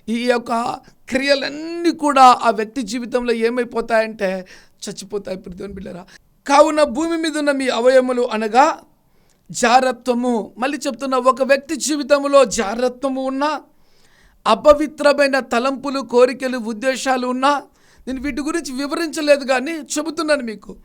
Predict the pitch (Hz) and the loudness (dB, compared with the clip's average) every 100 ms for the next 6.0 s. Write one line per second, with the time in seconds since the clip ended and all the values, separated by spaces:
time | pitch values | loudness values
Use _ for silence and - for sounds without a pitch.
0 | - - _ 311 320 269 208 262 311 240 | -20 -20 _ -4 -2 -2 0 -2 -2 -4
1 | 247 220 208 226 - - - 196 302 339 | -4 -4 -12 -18 -20 -20 -12 -6 0 6
2 | 302 277 247 233 - - - 226 277 285 | 6 6 -2 -4 -10 -16 -4 0 2 2
3 | 285 277 262 262 233 226 - _ _ _ | 0 0 -2 0 0 -2 -8 _ _ _
4 | - 254 277 285 285 285 269 233 269 269 | -6 0 4 4 4 6 6 4 -6 -6
5 | 269 208 247 262 254 247 254 254 277 | -6 -6 -6 -6 -6 -6 -2 0 0